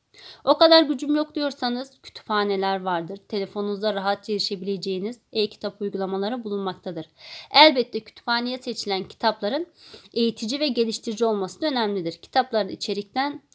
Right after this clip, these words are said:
sayısından ziyade içerikleri daha önemlidir. Çocuğunuza bırakabileceğiniz en büyük miras tabii ki kitaplarınızdır. Çağımızda güç bilgiden geliyor ve kitaplar bilginin stoklanmış halidir.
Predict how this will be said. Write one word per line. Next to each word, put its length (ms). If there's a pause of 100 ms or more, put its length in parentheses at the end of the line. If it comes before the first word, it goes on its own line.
(140)
sayısından 640
ziyade 400
içerikleri 680
daha 260
önemlidir. 640 (840)
Çocuğunuza 640
bırakabileceğiniz 880
en 300
büyük 240
miras 420
tabii 220
ki 120
kitaplarınızdır. 880 (520)
Çağımızda 760
güç 380
bilgiden 460
geliyor 400 (100)
ve 80
kitaplar 640
bilginin 360
stoklanmış 760
halidir. 580